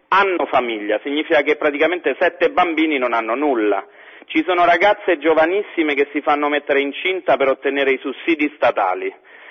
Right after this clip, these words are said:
cioè per avere cinquecento euro, l'equivalente di cinquecento euro all'anno, si fanno mettere incinta e abbandonano il figlio, incassano i cinquecento euro e lasciano i figli alle nonne, ai vicini di casa e in mezzo alla strada.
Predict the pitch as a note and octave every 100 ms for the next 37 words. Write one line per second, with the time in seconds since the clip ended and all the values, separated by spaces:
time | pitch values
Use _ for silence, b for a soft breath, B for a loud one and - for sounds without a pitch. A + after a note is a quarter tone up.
0 | - E3 C#3+ D3+ D#3+ D#3+ B2 A2 - B
1 | B - D3 - D#3 F3+ G3+ G3 F3 C#3+
2 | B2 A2+ A2+ B2 B2 D3 D#3 F#3+ F#3 C#3
3 | C3+ C#3+ C#3+ C#3 F#3 F3+ E3 D#3+ E3+ D3+
4 | C3+ C3 A#2+ A#2 A#2 D3 - - - _
5 | b b b _ D#3+ F#3+ F3+ E3 D#3 D#3
6 | C#3 B2+ A#2 G#2 - A2 - D#3 D#3 E3+
7 | E3+ D3+ C#3 - B2 G2+ G2 F#2+ B B
8 | C3+ C#3+ G3 G3 - F3+ E3 E3 D#3 E3
9 | F3 E3 F#3+ G3 G3 F3+ - - E3 F3
10 | F3 D3+ D#3+ D#3+ F3 D#3+ C#3 C3+ D#3+ F#3
11 | F#3 E3+ D#3 C#3+ D3 D3+ D3 C#3+ D3 F#3
12 | E3+ D#3+ D3 B2 B2+ A2+ - A#2 G2+ F#2+
13 | F#2+